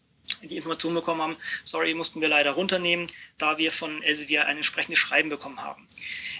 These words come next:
Ähm, jetzt muss man sich leider vor Augen halten, dass Elsevier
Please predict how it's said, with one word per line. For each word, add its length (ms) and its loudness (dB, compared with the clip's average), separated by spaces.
Ähm, 380 2
jetzt 200 4
muss 120 0
man 80 -2
sich 160 2
leider 200 0
vor 180 -6
Augen 220 -10
halten, 300 -8
dass 320 4
Elsevier 600 -2